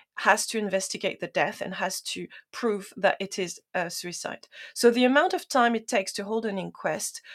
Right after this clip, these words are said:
causes a big lag in collating all the numbers and the data. It can take up to five to six months on average to have a, a death recorded as a suicide.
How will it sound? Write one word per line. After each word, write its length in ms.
causes 420
a 220
big 320
lag 480
in 440
collating 560
all 100
the 140
numbers 420
and 160
the 60
data. 480
It 200
can 200
take 300
up 200
to 140
five 360
to 100
six 320
months 320
on 180
average 540
to 400
have 440
a, 160
a 100
death 320
recorded 500
as 200
a 40
suicide. 600